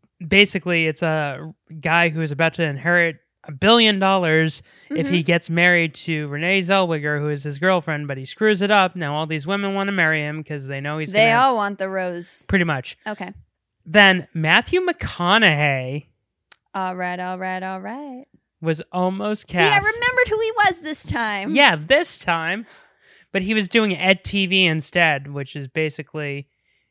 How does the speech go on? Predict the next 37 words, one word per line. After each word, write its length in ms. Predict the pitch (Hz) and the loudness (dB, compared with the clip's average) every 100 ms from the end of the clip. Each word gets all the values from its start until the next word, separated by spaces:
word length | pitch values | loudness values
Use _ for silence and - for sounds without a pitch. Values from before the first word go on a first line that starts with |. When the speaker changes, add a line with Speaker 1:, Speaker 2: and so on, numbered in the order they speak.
| _ _ - | _ _ -8
Speaker 1:
uh, 160 | 151 | -6
Ron 300 | 139 143 151 156 | -4 -2 -2 -2
Howard's 300 | 151 143 131 | -4 -6 -6
version 340 | 147 139 156 | -6 -6 -6
of 80 | 143 | -8
The 60 | 131 | -10
Truman 380 | - 175 160 | -4 -4 -4
Show, 320 | 147 156 143 139 | -8 -8 -8 -8
except 300 | - 156 - | -8 -12 -10
the 60 | |
guy 180 | 143 139 | -8 -6
knows 220 | 135 131 135 | -6 -8 -10
he's 120 | 127 | -12
being 200 | 139 127 | -14 -14
filmed. 380 | - 139 127 - - _ _ - _ _ _ _ - - - - | -12 -10 -10 -14 -20 _ _ -20 _ _ _ _ -20 -20 -20 -8
Speaker 2:
Hey, 100 | 220 | -6
Scott. 320 | - 202 175 _ _ _ - | -4 -4 -6 _ _ _ -4
Speaker 1:
What? 340 | 180 180 151 - _ _ _ _ _ | 4 4 4 -2 _ _ _ _ _
Speaker 2:
I 80 | 214 | 0
see 180 | 214 214 | 6 6
a 80 | 190 | 6
lot 180 | 185 180 | 4 2
of 40 | 180 | 0
lawbreakers 760 | 175 180 185 180 160 185 180 | -2 -2 -4 -8 -10 -10 -6
Speaker 1:
I 40 | - | 2
Speaker 2:
out 40 | |
Speaker 1:
see 100 | 202 | 6
a 80 | 226 | 6
lot 180 | 220 208 | 8 6
Speaker 2:
there. 60 | 196 | 6
Speaker 1:
of 40 | |
lawbreakers 760 | 196 196 190 180 170 175 160 156 | 8 8 8 6 6 4 4 2
out 160 | 160 | 2
there. 240 | 160 151 135 _ _ _ _ _ | 2 0 -2 _ _ _ _ _
Brad 600 | 151 151 175 190 214 214 - | -16 -2 4 6 6 2 -8
Pitt. 440 | - 196 170 147 - _ _ _ _ _ _ _ _ | -4 0 2 0 -10 _ _ _ _ _ _ _ _
Speaker 2:
Mm-hmm. 300 | 254 240 240 | -6 -4 -6